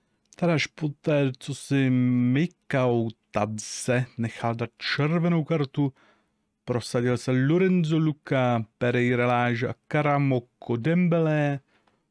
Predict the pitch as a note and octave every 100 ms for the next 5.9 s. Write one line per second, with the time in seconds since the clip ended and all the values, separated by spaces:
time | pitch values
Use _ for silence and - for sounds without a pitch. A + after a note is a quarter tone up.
0 | _ _ _ - D3 - C#3 - C3+ C3
1 | A#2+ A#2 D3 D#3 D3 C#3+ C3+ B2+ A#2+ _
2 | _ _ _ _ - G3+ G3 F3 D3+ C3
3 | A#2+ A#2 A2+ G#2+ C3 B2 A2 G2+ A2+ A2
4 | C3+ F3 F#3 E3+ D#3+ C#3 C3+ C3 - B2
5 | A2 - A#2+ A2+ A2+ A#2 A#2 G#2+